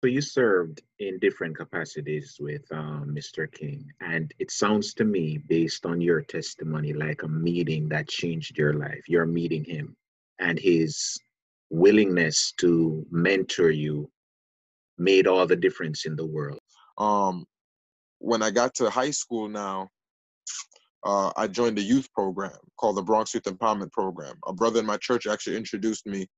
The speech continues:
Speaker 2: to the founder of the program, who is, is Councilmember Andy King. And that was, like, my first taste of community service outside of church, 'cause I was a church boy growing up. I went to Bronx Miracle Gospel Tabernacle Word of Faith Ministries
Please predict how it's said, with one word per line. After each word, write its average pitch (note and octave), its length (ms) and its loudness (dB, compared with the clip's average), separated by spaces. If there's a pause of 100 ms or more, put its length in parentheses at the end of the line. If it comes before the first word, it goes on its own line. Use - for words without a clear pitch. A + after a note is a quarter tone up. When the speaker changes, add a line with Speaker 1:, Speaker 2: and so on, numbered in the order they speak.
(220)
Speaker 2:
to A#2+ 100 -4
the G2 80 -4
founder B2+ 460 0
of G2 100 -4
the F#2+ 80 -10
program, G2 500 -8
who G2+ 380 -8
is, G2 280 -10
is F#2+ 260 -10
Councilmember G2 600 -6
Andy F#2+ 320 -8
King. C3 280 0 (720)
And G2+ 420 -4 (140)
that A#2 220 2
was, A2+ 140 0
like, G#2+ 160 0
my G#2 120 -4
first - 460 -2
taste A#2 340 -2
of F#2+ 160 -8
community G#2 400 -8
service C3 560 0
outside G#2 440 -2
of - 100 -16
church, - 420 -6 (140)
'cause A2 100 2
I - 20 6
was C3 120 2
a A2+ 40 0
church C3+ 280 -4
boy G#2 160 -4
growing E2+ 320 -10
up. - 100 -18 (540)
I F#2 40 -6
went G2 160 -6
to G#2 60 -2
Bronx G#2 320 0
Miracle A2 320 -2
Gospel G#2 360 -2
Tabernacle G#2 580 -4
Word G2+ 160 -2
of G2+ 80 -6
Faith G2 240 -6
Ministries A#2+ 640 -4